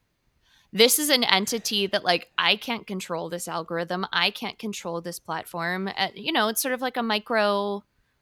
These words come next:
a micro petri dish of, like, being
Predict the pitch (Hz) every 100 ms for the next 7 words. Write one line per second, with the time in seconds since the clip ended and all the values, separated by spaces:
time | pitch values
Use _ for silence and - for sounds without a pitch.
0 | _ 214 214 202 208 220 202 196 208 196
1 | 208 196 190 - - - 175 180 175 -
2 | 185 185 - - 170 175 185 190